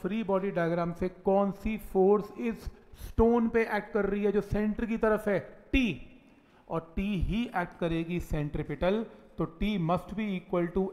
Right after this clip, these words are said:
M V square by R, या फिर T must be equal to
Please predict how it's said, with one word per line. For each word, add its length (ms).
M 460
V 180
square 580
by 280
R, 300
या 200
फिर 460
T 140
must 320
be 200
equal 380
to 160